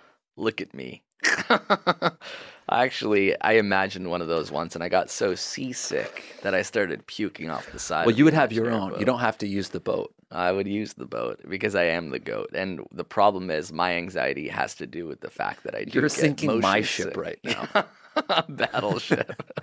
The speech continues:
Speaker 1: <laughs> I'm holding the safe on the bow and I drop it. It creates a giant hole. Oh,
Speaker 2: It's
Speaker 1: shit.
Speaker 2: You ass.
Speaker 1: <laughs> What was even in your safe?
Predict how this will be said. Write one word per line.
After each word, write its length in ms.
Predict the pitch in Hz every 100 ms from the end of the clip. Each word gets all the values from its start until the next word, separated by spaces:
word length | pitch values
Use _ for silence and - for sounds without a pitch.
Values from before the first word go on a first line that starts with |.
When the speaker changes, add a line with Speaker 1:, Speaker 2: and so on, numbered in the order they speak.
| -
Speaker 1:
<laughs> 180 | -
I'm 540 | 247 294 302 285 - 139
holding 360 | 123 127 127
the 80 | 113
safe 320 | 107 113 113 110
on 160 | 113
the 80 | 101
bow 480 | 85 - - 87 104
and 100 | 110
I 120 | 98
drop 440 | 92 98 92 92 127
it. 380 | 127 - - -
It 80 | -
creates 420 | - 170 120 113
a 80 | 110
giant 360 | 95 101 95 98
hole. 380 | 98 92 123 - 240
Oh, 380 | 294 - 127
Speaker 2:
It's 120 | 170 -
Speaker 1:
shit. 680 | - - 165 147 - -
Speaker 2:
You 260 | 180 170 208
ass. 600 | 180 185 175 113 - - -
Speaker 1:
<laughs> 40 | -
What 520 | 196 - 180 - 208
was 160 | 226 202
even 220 | 208 202
in 100 | 208
your 140 | 185
safe? 320 | - 175 170